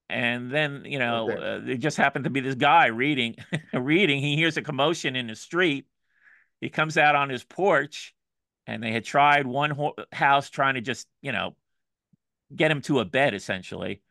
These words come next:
Speaker 2: Yeah.
Speaker 1: And, and this guy comes out, and he says, "Come in here." <laughs> You know, it's
Speaker 2: Yeah.
Speaker 1: like,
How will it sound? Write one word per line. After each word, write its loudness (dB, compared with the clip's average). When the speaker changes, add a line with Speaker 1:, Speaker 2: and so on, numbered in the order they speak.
Speaker 2:
Yeah. -4
Speaker 1:
And, 0
and -4
this -4
guy 4
comes -2
out, 6
and 0
he -6
says, -4
"Come -4
in -2
here." -6
<laughs> -12
You -2
know, -10
it's -4
Speaker 2:
Yeah. 4
Speaker 1:
like, 2